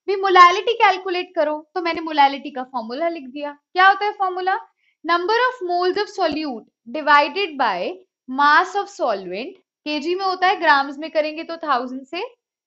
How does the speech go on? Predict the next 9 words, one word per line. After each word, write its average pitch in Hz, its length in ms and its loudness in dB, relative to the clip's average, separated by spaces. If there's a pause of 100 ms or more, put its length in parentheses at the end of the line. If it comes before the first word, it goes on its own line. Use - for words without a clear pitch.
divide 269 300 -2
हो 330 80 -4
जाएगा, 330 280 2
तो 392 120 -6
वो 370 120 -2
ऊपर 370 260 -4
चला 415 240 -2
जाएगा, 370 360 -4 (260)
right। 349 320 0